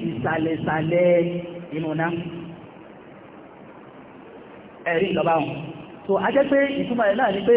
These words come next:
gbogbo bá, gbogbo bá ṣe kó ká dáa tó, ẹ̀, kò sí àǹfààní lára ẹni tí ò bá ti tẹ̀lé tọ́lọ́run Ọba àlejò ọlá. Bí ò bá ti rìn lórí ìlànà Ọlọ́run Ọba àlejò ọlá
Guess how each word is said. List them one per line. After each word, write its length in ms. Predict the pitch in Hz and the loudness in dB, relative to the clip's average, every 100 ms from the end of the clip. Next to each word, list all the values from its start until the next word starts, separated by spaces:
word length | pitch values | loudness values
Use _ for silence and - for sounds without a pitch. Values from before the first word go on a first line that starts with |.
| 233 | 6
gbogbo 280 | 233 233 214 | 4 2 4
bá, 140 | 220 226 | 4 4
gbogbo 280 | 220 226 233 | 2 4 6
bá 120 | 240 | 6
ṣe 140 | 226 220 | 4 2
kó 160 | 190 233 226 | 2 0 0
ká 160 | 226 208 | 2 2
dáa 260 | 196 220 214 | 4 4 6
tó, 160 | 247 247 247 247 - - - | 6 6 4 -2 -6 -8 -4
ẹ̀, 220 | 185 214 277 - | -2 0 -2 -6
kò 140 | - 190 | 2 2
sí 160 | 185 262 | 2 2
àǹfààní 520 | 330 240 202 190 190 226 | 2 2 2 0 0 2
lára 260 | 233 220 | 2 4
ẹni 260 | 214 214 220 220 220 226 - | 2 2 0 0 -4 -8 -6
tí 140 | 262 | 2
ò 80 | 240 | 4
bá 100 | 202 | 2
ti 100 | 190 | 0
tẹ̀lé 200 | - 170 | 0 0
tọ́lọ́run 240 | 175 185 | 2 2
Ọba 120 | 180 147 | 2 0
àlejò 240 | 139 135 | -2 -2
ọlá. 120 | 147 156 156 156 - - - - - - - - - - - - | -2 -2 -6 -10 -14 -16 -18 -20 -20 -20 -20 -20 -20 -20 -20 -8
Bí 120 | - | 2
ò 120 | 240 | 4
bá 120 | 185 202 | 4 2
ti 140 | 208 | 2
rìn 220 | 202 175 | 2 2
lórí 260 | 185 220 214 202 185 190 - | 2 2 2 0 0 -4 -4
ìlànà 360 | 180 175 175 | 0 0 2
Ọlọ́run 220 | 196 220 202 | 2 4 4
Ọba 160 | 190 | 4
àlejò 280 | 180 180 190 | 2 2 2
ọlá 160 | 196 | 4